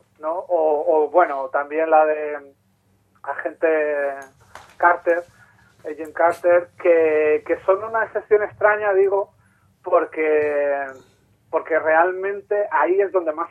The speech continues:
se ve que esto es en sí mismo toda una gran serie, tanto, tanto lo cinematográfico como lo, lo televisivo, ¿no? O sea, eh, ahora mismo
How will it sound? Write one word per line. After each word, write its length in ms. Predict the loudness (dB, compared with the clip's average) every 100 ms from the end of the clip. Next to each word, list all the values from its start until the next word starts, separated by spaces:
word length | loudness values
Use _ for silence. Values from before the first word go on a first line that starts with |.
| -4
se 100 | -2
ve 280 | 0 -2 -8 _ _ _ _ _
que 360 | -4 -2 0 -2
esto 340 | -4 -4 0
es 100 | 0 -4 -20 _ _ -20 -20 _ -14
en 160 | -14 -8
sí 80 | -4
mismo 360 | -4 -4 -6 -4
toda 200 | 0 2
una 140 | 2
gran 300 | 4 2 0 -2
serie, 440 | 2 4 4 2 -2 _ _ _ _ _ _ _
tanto, 720 | 2 2 2 0 2 2 0 2
tanto 260 | 2 4
lo 140 | 2 2
cinematográfico 960 | 2 2 2 2 2 4 2 2 -2 -2
como 260 | -2 -2 -2
lo, 500 | 0 0 -2 -6 -2
lo 180 | -2
televisivo, 760 | 0 -2 -4 -8 -8 -6 -6 -10
¿no? 140 | -16
O 560 | -20 _ _ _ _ 0
sea, 320 | 4 4 4 0
eh, 120 | -2
ahora 260 | 2 4 4
mismo 600 | 0 -2 2 4 4 2